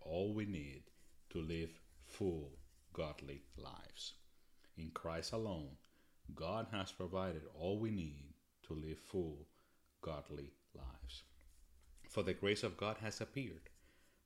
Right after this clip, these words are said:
bringing salvation to all people, instructing us to deny ungodliness and worldly desires,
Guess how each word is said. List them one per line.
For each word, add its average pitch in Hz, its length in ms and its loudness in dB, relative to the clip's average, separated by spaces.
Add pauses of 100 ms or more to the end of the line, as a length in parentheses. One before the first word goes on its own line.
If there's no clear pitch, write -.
(140)
bringing 95 320 8
salvation 90 580 6
to 87 180 4
all 87 140 8
people, 85 440 0 (680)
instructing 107 680 4
us 87 180 2
to 92 160 4
deny 90 420 4
ungodliness 90 920 0
and 80 240 0
worldly 85 380 2
desires, 78 720 -2